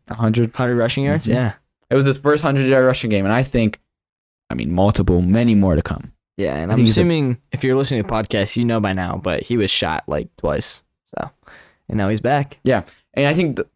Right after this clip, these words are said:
Speaker 1: very funny note about that, if you ha-, d-, haven't seen it, I'd really recommend looking it up. But in the post game, I don't know, what's it
Speaker 2: Interviews?
Speaker 1: called? Like, yeah, just
Speaker 2: Yeah.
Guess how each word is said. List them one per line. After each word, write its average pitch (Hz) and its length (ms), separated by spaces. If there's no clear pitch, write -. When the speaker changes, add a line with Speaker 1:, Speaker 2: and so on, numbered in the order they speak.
Speaker 1:
very 156 440
funny 147 640
note 123 260
about 107 280
that, 107 240
if 147 160
you 160 160
ha-, 170 120
d-, - 140
haven't 135 340
seen 127 240
it, 143 200
I'd 98 460
really 113 260
recommend 104 460
looking 98 260
it 92 80
up. 90 240
But 104 200
in 117 60
the 113 60
post 120 360
game, 113 560
I 98 60
don't 90 120
know, 85 120
what's 113 220
it 123 60
Speaker 2:
Interviews? 85 260
Speaker 1:
called? - 100
Like, 95 260
yeah, 107 200
just 98 180
Speaker 2:
Yeah. 104 140